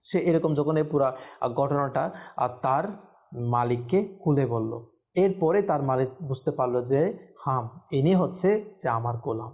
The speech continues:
সুবহানাল্লাহ। প্রিয় ছোট বন্ধুরা এবং মাদানী চ্যানেলের দর্শক শ্রোতা, কত সুন্দর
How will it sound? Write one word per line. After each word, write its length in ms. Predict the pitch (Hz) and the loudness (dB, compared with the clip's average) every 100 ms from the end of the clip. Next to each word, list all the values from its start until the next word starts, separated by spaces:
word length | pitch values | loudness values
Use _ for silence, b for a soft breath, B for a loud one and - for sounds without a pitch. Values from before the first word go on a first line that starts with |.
| _ _ _ | _ _ _
সুবহানাল্লাহ। 640 | 131 117 123 117 113 113 | -8 -4 -2 -2 -4 -8
প্রিয় 220 | 117 160 147 | -2 0 0
ছোট 260 | - - | -2 -8
বন্ধুরা 360 | 120 117 120 123 | -6 -4 -2 -2
এবং 260 | 123 131 | -4 -4
মাদানী 340 | 131 139 180 196 | -2 2 2 2
চ্যানেলের 500 | 190 180 175 143 B B B 143 | 2 2 4 2 B B B -4
দর্শক 280 | 131 139 165 156 | 0 0 -2 -2
শ্রোতা, 320 | 135 120 110 110 - _ - | 0 0 -2 -4 -18 _ -6
কত 160 | 151 143 - | -4 -4 -2
সুন্দর 380 | 147 135 139 | 0 2 0